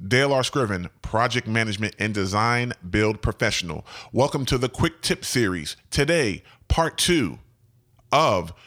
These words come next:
Your Disease Won't Get Cured If You Go Uninsured, Insurance. See, this is absolutely a true statement when it comes to your health.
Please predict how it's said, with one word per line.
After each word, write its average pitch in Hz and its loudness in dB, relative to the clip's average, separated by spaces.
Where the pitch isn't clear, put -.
Your 139 2
Disease 156 0
Won't 135 0
Get 151 -2
Cured 113 0
If 135 0
You 151 -2
Go 127 0
Uninsured, 127 0
Insurance. 107 0
See, 127 -2
this 165 2
is 117 0
absolutely 151 2
a 185 0
true 185 0
statement 175 0
when 135 -2
it 127 -8
comes 151 -4
to 139 -4
your 139 2
health. 165 0